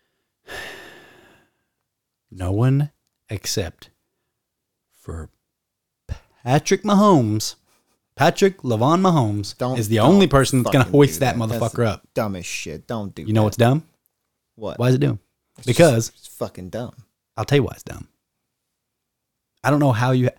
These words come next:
Speaker 1: how is the Bucks talk not gone stale yet? Like,
Speaker 2: They got their whole goddamn team back.
Speaker 1: but it doesn't feel the same.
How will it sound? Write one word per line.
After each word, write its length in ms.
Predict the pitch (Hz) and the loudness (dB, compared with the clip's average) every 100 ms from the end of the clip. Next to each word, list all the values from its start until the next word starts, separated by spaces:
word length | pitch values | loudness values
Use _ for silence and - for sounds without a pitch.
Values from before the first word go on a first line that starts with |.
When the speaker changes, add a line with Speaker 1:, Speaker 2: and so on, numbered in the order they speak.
| _ _ _ _ _ _ - | _ _ _ _ _ _ 0
Speaker 1:
how 200 | 165 185 | 2 4
is 100 | 151 | 2
the 80 | 131 | 0
Bucks 300 | 117 131 - | -2 -4 -2
talk 220 | 120 - | -4 -2
not 220 | 120 - | -4 -2
gone 240 | 107 104 | -2 -2
stale 280 | 95 101 92 | -4 -6 -6
yet? 220 | 85 - - _ _ | -10 -14 -18 _ _
Like, 220 | 107 101 - _ | -6 -6 -8 _
Speaker 2:
They 180 | 123 151 | -2 0
got 260 | 151 165 - | 0 -4 0
their 140 | 170 147 | 0 0
whole 280 | 185 185 | 2 2
goddamn 480 | 185 175 175 165 160 | 4 0 0 0 -2
team 280 | 156 214 240 | 0 2 4
back. 140 | 139 | 4
Speaker 1:
but 100 | 170 | 4
it 40 | 156 | 4
doesn't 240 | 160 135 | 2 0
feel 340 | - 175 175 139 | -2 4 4 6
the 120 | 110 | 2
same. 400 | 107 90 82 | 0 -4 -6